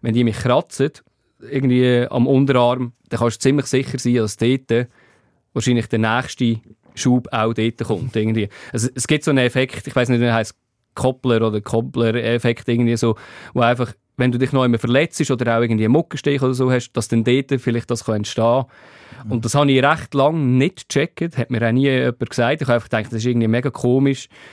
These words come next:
Speaker 1: früher irgendwie noch Skateboard gefahren und immer irgendwie so an der, <laughs> am Schienbein irgendwie mal ein bisschen etwas aufgerissen
Speaker 2: Mhm.
Speaker 1: gehabt und dann, äh, aha, okay, dort entsteht's auch dann nach dem wieder.
Speaker 2: Aha.
Speaker 1: Weil die Haut eben, meine, mein Immunsystem ist einfach hysterisch und
Speaker 2: Ja.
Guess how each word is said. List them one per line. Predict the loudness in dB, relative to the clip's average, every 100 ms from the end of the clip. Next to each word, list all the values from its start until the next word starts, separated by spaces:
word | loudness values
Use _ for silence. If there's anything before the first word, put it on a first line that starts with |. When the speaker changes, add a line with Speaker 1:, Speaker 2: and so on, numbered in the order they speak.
| -20 -20 _
Speaker 1:
früher | 0 2
irgendwie | 4 4 4
noch | 2
Skateboard | 2 2 2 4 2 2
gefahren | 0 2 4 2
und | 2
immer | 2 2
irgendwie | 2 2 2
so | 2 0
an |
der, | 0 -2 -2 -4 -8 -4 -6
<laughs> | -6 -18 -8
am | -2 2
Schienbein | 2 2 2 2 2
irgendwie | 0 0 2
mal | 2
ein | 0
bisschen | 0 0
etwas | 0 0 -2
aufgerissen | -2 -4 _ 0 0 2 0
Speaker 2:
Mhm. |
Speaker 1:
gehabt | 0 0 0
und | -2 -2
dann, | 0 2
äh, | 2 -2 -6 _ _ _ _ -6
aha, | 0 2 2
okay, | 0 -2
dort | 0 -2 -2
entsteht's | -2 0 0 0 -2
auch | -2 0
dann | 0 2 2 0
nach | -2 -2 0
dem | 0 2 2
wieder. | 2 2
Speaker 2:
Aha. | 0 -2 -2
Speaker 1:
Weil | 0 0 -2 _ _
die | 2
Haut | 2 2
eben, | 2 2 0 -6 -2
meine, | 2 4 2 2
mein | 0
Immunsystem | 2 4 2 2 0 2 2
ist | 2
einfach | 0 0
hysterisch | -2 0 0 2 0 0
und | 0 0
Speaker 2:
Ja. | 0